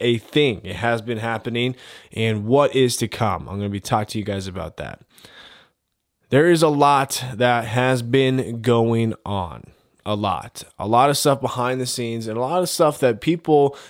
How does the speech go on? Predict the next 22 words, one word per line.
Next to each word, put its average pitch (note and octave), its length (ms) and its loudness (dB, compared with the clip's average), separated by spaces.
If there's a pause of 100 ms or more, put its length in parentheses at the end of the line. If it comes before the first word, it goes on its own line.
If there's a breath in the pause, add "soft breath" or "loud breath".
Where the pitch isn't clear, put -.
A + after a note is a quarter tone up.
everyday D#3 480 2
people, B2+ 640 -2 (420 soft breath)
would B2+ 500 4 (300 soft breath)
not A#2 640 0 (240)
even G2+ 520 -4 (200)
know D#3 360 4
about. - 560 -6 (600 soft breath)
And G3+ 160 4
that's D4+ 220 0
why C4+ 220 6
I D3+ 180 2
have C#3 260 0
this A#2+ 180 -4
channel. F#2 200 -4
That's B2+ 240 0
why F#3 260 4
I, B2+ 140 2 (260 loud breath)
I C3+ 120 2
do C#3 340 2
this A#2+ 160 2
podcast, - 680 -6
right? A#2 260 0